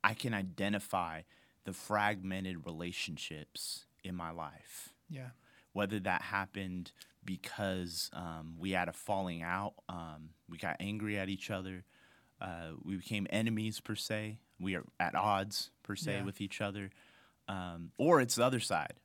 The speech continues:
Speaker 1: where, you know, hey, I graduated from college and I just don't talk to that person. There's a fragment. There's not a wholeness.
Speaker 2: Yeah,
Speaker 1: There's
Speaker 2: just
Speaker 1: completeness.
Speaker 2: inattention. Yeah.
Speaker 1: Yeah.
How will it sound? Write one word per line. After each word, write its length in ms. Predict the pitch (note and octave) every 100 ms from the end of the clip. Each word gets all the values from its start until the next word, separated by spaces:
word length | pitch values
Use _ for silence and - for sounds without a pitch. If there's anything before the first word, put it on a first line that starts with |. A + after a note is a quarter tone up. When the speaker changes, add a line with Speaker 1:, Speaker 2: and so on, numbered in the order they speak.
| _
Speaker 1:
where, 180 | - G#2+
you 160 | E2 A#2
know, 120 | A2+
hey, 220 | B2 A#2+
I 100 | E2+
graduated 500 | F2 G2 G2+ G#2 G2
from 140 | G#2 F#2+
college 520 | A#2 A#2 F2 D#2+ -
and 120 | -
I 80 | F2+
just 220 | F#2+ F#2
don't 160 | F#2+ -
talk 180 | A2 -
to 80 | G2+
that 120 | F#2+
person. 400 | - A#2 - D2
There's 180 | D2+ F2
a 40 |
fragment. 440 | F#2 - G#2+ G2 C#2
There's 120 | F2+
not 140 | G2 F#2+
a 20 |
wholeness. 380 | - G#2+ F#2 F3
Speaker 2:
Yeah, 100 | C#3+
Speaker 1:
There's 120 | A2+
Speaker 2:
just 180 | - C3
Speaker 1:
completeness. 220 | D3+ D3
Speaker 2:
inattention. 480 | C3 C#3+ C3+ A2+ A#2
Yeah. 160 | C3+ C3
Speaker 1:
Yeah. 260 | F3+ D#2